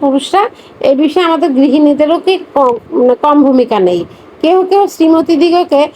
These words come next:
স্বহস্তে রন্ধন করিতে অনুরোধ করিয়া থাকেন। বলতেছে কেউ কেউ তার গৃহিণীকে, তার স্ত্রীকে স্বহস্তে, মানে নিজের হাতে রান্না করে দিতে বলে। কিন্তু বলি আমরা যদি রৌদ্রতপ্ত সহ্য করিতে না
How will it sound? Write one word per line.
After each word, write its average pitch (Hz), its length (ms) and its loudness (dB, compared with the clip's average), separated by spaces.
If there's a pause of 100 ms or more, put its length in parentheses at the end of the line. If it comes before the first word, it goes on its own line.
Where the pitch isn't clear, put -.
(240)
স্বহস্তে 370 580 -2
রন্ধন 269 440 0
করিতে 320 320 -2
অনুরোধ 208 440 2
করিয়া 165 340 -2
থাকেন। 202 320 -4
বলতেছে 285 380 -4
কেউ 330 180 0
কেউ 349 180 -2
তার 302 220 -2 (340)
গৃহিণীকে, 254 440 2
তার 247 220 0
স্ত্রীকে 359 480 -2 (300)
স্বহস্তে, 285 480 -2
মানে 262 200 2
নিজের 285 280 0
হাতে 320 160 -2
রান্না 247 340 -2
করে 220 200 0
দিতে 185 260 0
বলে। 165 300 -4 (460)
কিন্তু 339 500 0 (320)
বলি 285 460 0 (720)
আমরা 302 280 0
যদি 349 240 0
রৌদ্রতপ্ত 294 600 -2
সহ্য 254 360 -4
করিতে 302 280 -2
না 269 180 0